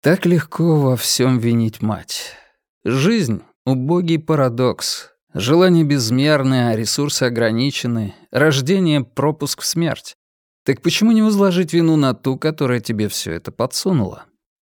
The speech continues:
Ну хорошо, может быть, это и несправедливо. Но твоей матери ничто не мешает винить собственную мать,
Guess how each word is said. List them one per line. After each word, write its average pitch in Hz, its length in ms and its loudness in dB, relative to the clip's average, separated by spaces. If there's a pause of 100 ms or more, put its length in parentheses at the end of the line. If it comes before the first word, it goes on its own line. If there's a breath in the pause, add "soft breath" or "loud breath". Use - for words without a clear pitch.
(160)
Ну 127 120 2
хорошо, 120 480 -2
может 123 240 -4
быть, 135 200 -2
это 135 180 -2
и 135 80 2
несправедливо. 117 920 -4 (640)
Но 143 180 2
твоей 143 320 2
матери 131 380 -2
ничто 147 380 -2
не 156 100 0
мешает 110 400 0
винить 123 320 -2
собственную 117 640 -2
мать, 110 380 -4